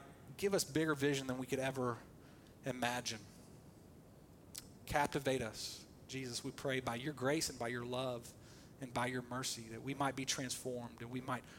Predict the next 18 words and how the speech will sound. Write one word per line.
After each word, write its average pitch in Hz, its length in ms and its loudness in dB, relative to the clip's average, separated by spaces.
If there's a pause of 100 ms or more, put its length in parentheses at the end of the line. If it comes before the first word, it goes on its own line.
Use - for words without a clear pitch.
(200)
participate 143 720 4
with 123 200 -4
you 123 120 0
in 120 100 -2
what 127 200 0
you're 127 120 -4
doing 120 260 -2
in 113 80 -8
this 110 220 -8
world. 110 280 -4
I 117 40 -2
pray 139 340 6
that 123 160 0
the 127 60 -2
words 127 360 6
of 123 100 -2
my 120 100 -2
mouth, 123 340 -2